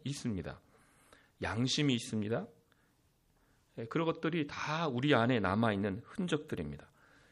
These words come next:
이것들이, 예, 어느 정도 빛을 발하고 있죠. 우리 안에 있는 이런 법과 양심을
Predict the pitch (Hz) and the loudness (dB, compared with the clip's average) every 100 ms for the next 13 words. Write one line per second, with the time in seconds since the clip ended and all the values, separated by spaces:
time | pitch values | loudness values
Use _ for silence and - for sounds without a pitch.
0 | _ - 123 123 131 117 135 240 - _ | _ -4 -2 0 0 -2 -2 -4 -10 _
1 | _ _ _ 113 - 117 143 139 131 127 | _ _ _ -14 -4 2 4 6 4 2
2 | - 143 - 120 107 101 92 78 - 71 | -2 -4 -4 -2 -2 -2 -2 -8 -10 -16
3 | - _ _ _ _ _ _ _ _ _ | -18 _ _ _ _ _ _ _ _ _
4 | _ _ _ _ _ _ - _ _ _ | _ _ _ _ _ _ -20 _ _ _
5 | _ _ _ - - _ _ _ _ _ | _ _ _ -20 -20 _ _ _ _ _
6 | _ _ _ _ 117 117 113 110 107 107 | _ _ _ _ 0 8 10 10 8 6
7 | 104 101 98 131 247 - - _ - 110 | 4 4 4 2 -2 -8 -20 _ 2 2
8 | - - 101 78 76 - _ _ - 98 | 2 0 2 2 -2 -14 _ _ -2 0
9 | 98 - 107 104 95 | 0 0 0 0 -2